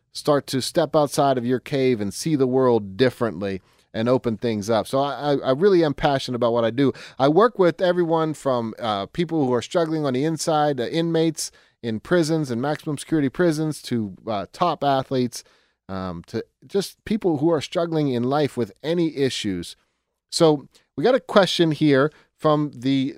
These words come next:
Dollar Bank Instant Access, which is, um, from Ron, who says, "Why do pro athletes who get paid to play sports do dumb things out of anger to cost their team?"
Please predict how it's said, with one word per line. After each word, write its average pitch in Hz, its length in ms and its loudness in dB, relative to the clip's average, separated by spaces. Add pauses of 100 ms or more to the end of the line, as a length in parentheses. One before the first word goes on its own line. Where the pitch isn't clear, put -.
Dollar 175 280 2
Bank 160 320 -2
Instant 156 320 -2
Access, 131 600 -2 (320)
which 135 200 -2
is, 131 440 2
um, 113 280 -2
from 120 360 -2
Ron, 180 340 4
who 151 140 2
says, 160 340 2
"Why 175 280 4
do 165 180 4
pro 202 580 2
athletes 156 760 0 (360)
who 139 100 2
get 143 320 0
paid 202 460 2
to 156 120 -2
play 175 400 2
sports - 880 -2 (540)
do 147 220 4
dumb 185 420 2
things 139 580 0
out 135 180 2
of 117 180 0
anger 139 580 2 (380)
to 123 140 -10
cost 165 500 0
their 139 220 2
team?" 135 760 0